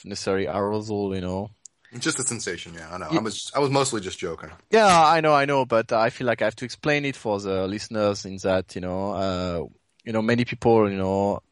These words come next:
Speaker 1: recently have been talking about, you know, Casca's, you know, how to say, the shots of Casca during the rape, during the eclipse, and, uh, and how it means something or it doesn't mean something. Whereas, you know, I think the shots,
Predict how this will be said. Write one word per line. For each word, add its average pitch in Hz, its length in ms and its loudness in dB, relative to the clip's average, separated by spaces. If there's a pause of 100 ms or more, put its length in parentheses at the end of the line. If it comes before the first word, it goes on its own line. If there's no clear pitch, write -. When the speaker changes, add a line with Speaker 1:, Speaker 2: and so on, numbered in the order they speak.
Speaker 1:
recently 104 440 -2
have 98 100 2
been 95 160 -6
talking 101 320 -2
about, 92 320 2
you 90 40 -8
know, 90 160 -2
Casca's, 92 520 0
you 92 60 -6
know, 92 320 -4 (400)
how - 120 -2
to - 80 -6
say, 95 340 4
the 107 120 -2
shots - 280 0
of 107 120 0
Casca 117 320 0
during 104 220 -8
the 101 120 -6
rape, 98 440 0
during 98 220 -8
the 95 120 -6
eclipse, 95 460 -2
and, 85 220 -4
uh, 76 280 -4 (560)
and 104 140 2
how 120 240 0
it 113 160 0
means 113 260 0
something 113 360 -2
or 104 60 4
it 101 60 2
doesn't 101 240 0
mean 98 140 -4
something. 101 540 -2
Whereas, 101 440 4
you 104 80 -4
know, 95 220 0
I 107 140 0
think 120 260 -2
the 110 100 2
shots, - 640 0